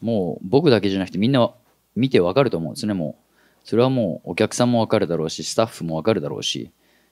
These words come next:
ジャッジした本人たちもわかるだろうし。何、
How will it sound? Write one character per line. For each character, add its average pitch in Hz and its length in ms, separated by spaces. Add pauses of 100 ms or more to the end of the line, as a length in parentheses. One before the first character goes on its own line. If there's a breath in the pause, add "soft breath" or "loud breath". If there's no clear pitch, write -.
(180)
ジ - 120
ャ 101 80
ッ - 40
ジ - 100
し - 80
た 85 80
本 113 160
人 113 100
た 87 80
ち - 100
も 80 100
わ 82 60
か 101 120
る 90 60
だ 73 80
ろ 69 80
う - 40
し。 - 320 (2250 loud breath)
何、 117 480